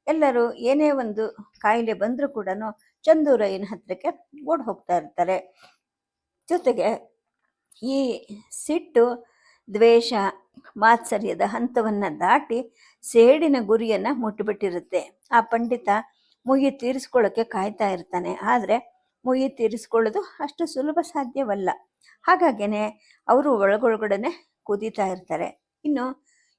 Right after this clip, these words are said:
ಈ ಕುದಿ ತಣ್ಣಗಾಗ್ಬೇಕು ಅಂತಂದ್ರೆ ಚಂದೂರಯ್ಯ ಇರೋವರೆಗೂ ಇದು ಸಾಧ್ಯ ಇಲ್ಲ ಅಂತ ಕೂಡನು ಅವರು ಅನ್ಕೊಂತಾ ಇರ್ತಾರೆ.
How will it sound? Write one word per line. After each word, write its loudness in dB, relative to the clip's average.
ಈ -4
ಕುದಿ -4
ತಣ್ಣಗಾಗ್ಬೇಕು 2
ಅಂತಂದ್ರೆ -6
ಚಂದೂರಯ್ಯ 2
ಇರೋವರೆಗೂ 2
ಇದು -8
ಸಾಧ್ಯ -8
ಇಲ್ಲ -4
ಅಂತ -4
ಕೂಡನು -4
ಅವರು -4
ಅನ್ಕೊಂತಾ 0
ಇರ್ತಾರೆ. -6